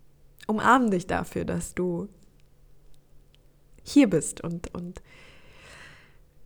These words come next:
weitergehst, nicht müde wirst und für dich da bist und verzeih dir auch, wenn, wenn die Motivation mal weggeht, weil das ist in Ordnung, aber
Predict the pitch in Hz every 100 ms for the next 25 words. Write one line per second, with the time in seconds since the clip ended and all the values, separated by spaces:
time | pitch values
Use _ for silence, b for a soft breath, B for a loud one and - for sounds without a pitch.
0 | - _ - - - 208 262 262 190 165
1 | 175 - 208 208 233 277 247 165 147 165
2 | - 180 180 208 208 202 220 247 185 170
3 | - - 175 196 - 208 226 226 - 185
4 | 185 208 226 220 208 208 214 208 202 214
5 | - 208 202 - 202 202 196 226 220 -
6 | - - 196 202 202 196 190 190 208 240
7 | - 170 151 - 170 175 196